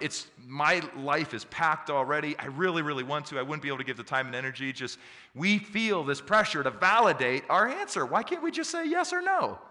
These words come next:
When you don't have a culture of grace, you always feel like you have to explain yourself. Always. What if we were actually a culture of grace,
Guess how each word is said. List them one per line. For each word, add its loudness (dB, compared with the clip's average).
When -2
you -2
don't 2
have 4
a -4
culture -4
of -6
grace, -2
you -4
always 0
feel -4
like -6
you -6
have -6
to -6
explain -8
yourself. -16
Always. 0
What -4
if -6
we -2
were 2
actually -2
a -6
culture -10
of -12
grace, -6